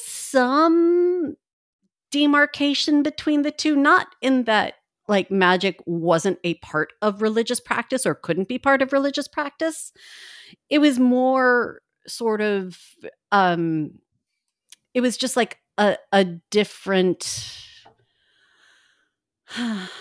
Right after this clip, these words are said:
like, okay, religion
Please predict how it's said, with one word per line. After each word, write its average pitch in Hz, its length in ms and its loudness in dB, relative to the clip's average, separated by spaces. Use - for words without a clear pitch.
like, 233 360 0
okay, 214 300 -2
religion 226 760 0